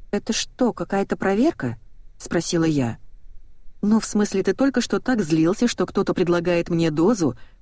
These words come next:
а теперь сам даёшь спиртное?» Рыцарь вырвал у меня фляжку.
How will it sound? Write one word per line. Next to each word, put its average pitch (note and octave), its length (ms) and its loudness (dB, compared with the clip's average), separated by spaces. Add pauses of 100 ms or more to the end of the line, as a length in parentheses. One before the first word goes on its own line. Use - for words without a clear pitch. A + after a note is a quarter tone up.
(160)
а A#3 100 0
теперь F#3+ 260 0
сам D#4+ 280 0
даёшь F#3 300 2
спиртное?» C#3 580 0 (1200)
Рыцарь G3+ 380 2
вырвал E3 340 2
у D#3+ 40 2
меня D#3+ 220 2
фляжку. - 580 -2